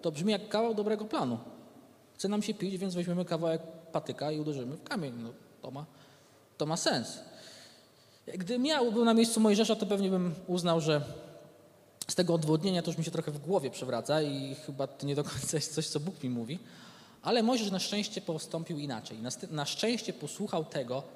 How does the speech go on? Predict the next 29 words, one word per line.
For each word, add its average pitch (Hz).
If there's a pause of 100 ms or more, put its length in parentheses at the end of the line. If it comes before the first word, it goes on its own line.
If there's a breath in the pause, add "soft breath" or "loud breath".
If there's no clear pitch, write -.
co 131 (160)
rzeczywiście 131 (600 loud breath)
usłyszał. 151 (1300 loud breath)
I 180
mało 262
tego, 170
że 156
wziął 214
swoją 180
laskę, 156
drewnianą 165
laskę 139
i 135 (160)
poszedł 196 (100)
uderzyć 151 (460)
w -
skałę, 143
żeby 135
woda 160
zaczęła 143
z 135
niej 139
lecieć, 127 (240 loud breath)
to 143
jeszcze 185
zrobił 156
to 156
przed 156
ludźmi. 143